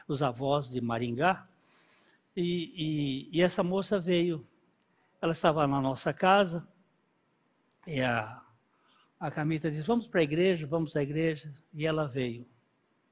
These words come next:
E Deus usou o pastor Maurício hoje de uma maneira muito preciosa. Muito preciosa. Ela participou dessa reunião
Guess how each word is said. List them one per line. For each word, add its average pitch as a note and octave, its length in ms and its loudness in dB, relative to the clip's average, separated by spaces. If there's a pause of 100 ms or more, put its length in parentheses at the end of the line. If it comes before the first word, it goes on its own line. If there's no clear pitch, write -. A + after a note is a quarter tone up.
(1300)
E A3+ 60 -4
Deus A3 320 6
usou C#3 380 0
o B2 40 -6
pastor B2+ 360 -4
Maurício B2+ 580 -2
hoje A#2+ 380 -6
de B2 80 -12
uma A#2+ 100 -4
maneira A#2 400 -4
muito A#2 580 -8
preciosa. - 800 -14 (1120)
Muito D3 480 2
preciosa. - 680 -14 (1900)
Ela A3+ 240 8
participou G3 720 2
dessa E3+ 320 2
reunião D#3 760 2